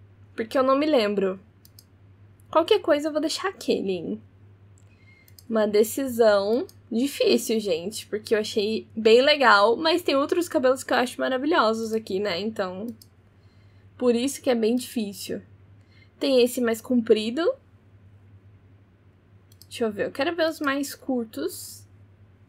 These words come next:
Não tão compridos, né? Porque aquele lá, ele tá preso. Olha, esse aqui ficou bem legal nele, né? Ficou bem gatinho.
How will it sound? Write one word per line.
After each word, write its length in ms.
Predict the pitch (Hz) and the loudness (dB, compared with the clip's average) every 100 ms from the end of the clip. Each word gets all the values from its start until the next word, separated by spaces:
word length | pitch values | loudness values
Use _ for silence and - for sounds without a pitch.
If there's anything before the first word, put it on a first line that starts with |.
| _ _ _ _ _ _ - | _ _ _ _ _ _ 0
Não 220 | 294 403 | 2 4
tão 180 | 415 359 | 4 6
compridos, 640 | 330 269 233 339 320 226 | 4 4 2 0 0 0
né? 180 | 220 247 | 0 -2
Porque 240 | 269 254 | -4 0
aquele 320 | 233 226 240 233 | 0 0 -2 0
lá, 280 | 208 208 | 2 2
ele 180 | 214 202 | 0 -2
tá 240 | 190 202 190 | -4 -4 -4
preso. 760 | - 202 196 214 262 330 392 - _ _ _ _ _ _ - | -2 -2 0 0 -2 -2 -6 -6 _ _ _ _ _ _ 0
Olha, 440 | 233 233 185 202 - - - _ _ _ | 2 4 2 0 -10 -20 -20 _ _ _
esse 240 | - 220 240 | -8 -2 -4
aqui 160 | 226 | -4
ficou 220 | 220 - | -12 -6
bem 160 | 214 208 | -2 0
legal 340 | 233 254 226 | 0 0 0
nele, 320 | 220 202 196 196 | 0 -2 -2 -2
né? 300 | 185 220 - - - - - - _ _ _ _ _ _ _ _ _ - - | -2 -4 -8 -20 -20 -20 -20 -20 _ _ _ _ _ _ _ _ _ -20 -20
Ficou 240 | - 214 | -6 -4
bem 160 | 202 202 | -4 -2
gatinho. 680 | 277 - - 226 262 240 | -2 -2 -6 -4 -4 -6